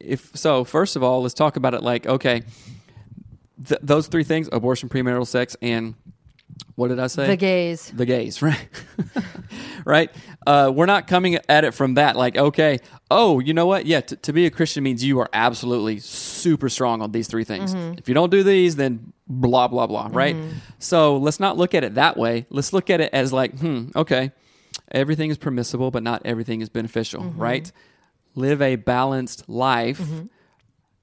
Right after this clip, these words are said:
Speaker 1: And, uh, I, I, I don't know, like, coming from this, s-, so I,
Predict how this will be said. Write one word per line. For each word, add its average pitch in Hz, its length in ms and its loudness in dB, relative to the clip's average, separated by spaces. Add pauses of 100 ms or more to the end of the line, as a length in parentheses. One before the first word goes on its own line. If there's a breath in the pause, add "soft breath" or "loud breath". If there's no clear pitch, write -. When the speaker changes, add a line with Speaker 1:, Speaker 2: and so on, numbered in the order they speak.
(120)
Speaker 1:
And, 123 640 -2 (320)
uh, - 300 -10 (100)
I, - 140 -4 (260)
I, 151 120 6
I 170 40 6
don't 165 140 2
know, 147 220 4
like, 131 260 -2
coming 165 300 -2
from 139 220 -4
this, 147 440 -2
s-, - 140 -12
so 147 280 2
I, 139 140 2